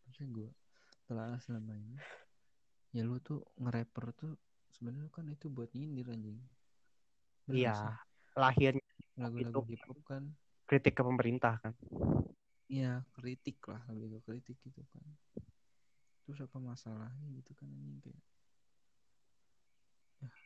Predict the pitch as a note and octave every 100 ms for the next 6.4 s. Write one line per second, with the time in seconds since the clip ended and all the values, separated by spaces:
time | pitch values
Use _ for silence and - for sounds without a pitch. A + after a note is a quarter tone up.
0 | - A#2+ - D#3+ D#3 F#3 C3+ C3 C3 C3
1 | A#2+ - A#2 - A#2 B2+ - D3 E3 D#3
2 | - - - A2 - B2+ C#3 - D#3+ G#3
3 | - G3 - F3+ - - A3+ - D3 B3
4 | - - C#4 G3+ D3+ E3+ E3+ F#3+ E3+ C#3+
5 | D3 C#3+ C#3+ C#3 C3+ C#3 C3 D#3 D3+ C3
6 | - - -